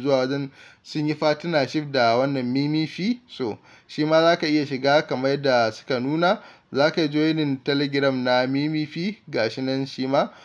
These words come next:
So, bayan ka yi clicking zai kawo ka already ni ina ciki. So, za ka yi joining na Telegram channel nasu. Bayan ka yi joining sai kuma chat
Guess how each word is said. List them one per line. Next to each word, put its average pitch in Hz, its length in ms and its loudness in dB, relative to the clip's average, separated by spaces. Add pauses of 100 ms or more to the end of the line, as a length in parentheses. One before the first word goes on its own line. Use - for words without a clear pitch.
(200)
So, 127 320 -2
bayan 156 460 2
ka 156 160 2
yi 156 140 2
clicking 165 500 -4
zai 139 120 -2
kawo 135 240 0
ka 135 80 -4
already 135 440 -2
ni 127 180 -4
ina 139 240 0
ciki. 202 380 -6 (280)
So, 131 220 -4
za 143 140 4
ka 165 100 -2
yi 143 80 0
joining 143 380 -2
na 127 180 2
Telegram 135 600 0
channel 127 360 -2
nasu. 156 460 0 (440)
Bayan 139 340 2
ka 156 160 4
yi 156 100 2
joining 160 300 2
sai 139 200 -2
kuma 135 640 2 (100)
chat 156 280 0